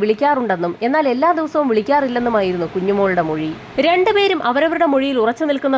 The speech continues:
സാഹചര്യത്തിൽ പോലീസ് സംഘം ആകെ കുഴങ്ങി. ഈ സമയത്തായിരുന്നു ഡി വൈ എസ് പിക്ക് ഒരു ബുദ്ധി തോന്നിയത്. അങ്ങനെയാണ് രണ്ടുപേരെയും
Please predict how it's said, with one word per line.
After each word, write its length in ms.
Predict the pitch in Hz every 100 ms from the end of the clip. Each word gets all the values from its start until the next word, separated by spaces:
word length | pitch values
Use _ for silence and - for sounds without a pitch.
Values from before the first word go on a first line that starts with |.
| -
സാഹചര്യത്തിൽ 600 | 180 202 208 208 175 160 -
പോലീസ് 320 | 208 226 247
സംഘം 240 | 240 220 190
ആകെ 160 | 175 185 175
കുഴങ്ങി. 340 | 156 151 147 - 220
ഈ 40 | 214
സമയത്തായിരുന്നു 600 | 202 214 214 208 185 180 170
ഡി 80 | 196 214
വൈ 80 | 226
എസ് 100 | -
പിക്ക് 220 | 214 190 165
ഒരു 100 | 185 170
ബുദ്ധി 240 | 170 214 196
തോന്നിയത്. 420 | 160 156 151 156 147 - 277
അങ്ങനെയാണ് 440 | 339 381 403 381 349
രണ്ടുപേരെയും 580 | 247 262 330 294 269 262